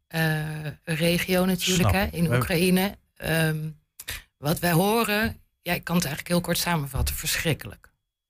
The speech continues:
Speaker 1: Ja, verschrikkelijk, schrijnend, angst. Eh, wachten, wachten of, of je opgeroepen wordt om te vechten. Eh, wachten voor het thuisfront of ze iets horen van iemand die inmiddels net aan het,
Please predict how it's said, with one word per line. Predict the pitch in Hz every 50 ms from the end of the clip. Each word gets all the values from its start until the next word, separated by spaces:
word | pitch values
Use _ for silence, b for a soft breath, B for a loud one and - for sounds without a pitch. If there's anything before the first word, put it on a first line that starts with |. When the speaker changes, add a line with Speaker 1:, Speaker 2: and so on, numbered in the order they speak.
| _ _ _ _ _ _ _ _ - - _ _ _ _ _ _ _ _ _
Speaker 1:
Ja, | - - - - - _ _ _ _ _
verschrikkelijk, | - 180 - - - 208 196 - 190 190 185 185 -
schrijnend, | - - - - 196 185 185 185 185 180 180 180 180 180 - -
angst. | - 175 175 180 185 175 - - - - - - b b b b b b b b b b _ _
Eh, | - 170 165 160
wachten, | 151 151 185 196 - - - - 185
wachten | 160 165 165 - - 160 -
of, | - - - - _ _ _ _
of | - 156 151 -
je | - -
opgeroepen | - 190 - - 202 165 196 196 190 190 170
wordt | 170 180 175 180 180 -
om | - 170 170 170
te | - 160
vechten. | 147 - 170 170 160 - - 165 165 160 151 -
Eh, | - 139 135 135
wachten | 156 160 160 - - - 156 156 147 - -
voor | - - 160 147 147
het | 147 -
thuisfront | 185 185 190 180 - - - 160 151 -
of | - -
ze | - -
iets | 160 151 147 147 - -
horen | 165 170 180 180 143 165 147
van | 160 156 139
iemand | 156 170 160 156 151 147
die | 156 156 -
inmiddels | 170 170 175 175 165 160 170 -
net | - 170 160 160 - - -
aan | 156 156 147
het, | 135 - - -